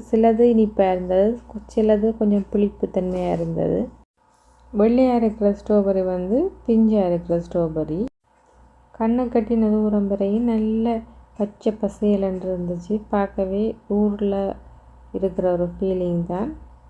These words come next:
அதாலவோ என்னவோ தெரியா, அநேகமா எல்லாருமே ஒவ்வொரு சம்மருக்கும் இப்படி பாமுகளுக்கு போய் மரக்கறிகள், பழங்கள் வந்து பிக் பண்ண போறது. நான் பெரிய கூடையில வாங்கின முடிவா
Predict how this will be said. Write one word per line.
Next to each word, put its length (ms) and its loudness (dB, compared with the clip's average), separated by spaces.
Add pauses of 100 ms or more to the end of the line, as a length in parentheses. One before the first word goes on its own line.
(140)
அதாலவோ 680 0 (100)
என்னவோ 380 -2
தெரியா, 480 -2
அநேகமா 580 2 (180)
எல்லாருமே 640 0 (440)
ஒவ்வொரு 320 0
சம்மருக்கும் 680 -6 (540)
இப்படி 240 0 (100)
பாமுகளுக்கு 640 -2
போய் 220 0
மரக்கறிகள், 720 -2
பழங்கள் 440 -4
வந்து 260 -4
பிக் 240 -8
பண்ண 260 -2
போறது. 480 -2 (1080)
நான் 280 0
பெரிய 420 2
கூடையில 480 4
வாங்கின 400 0
முடிவா 420 -2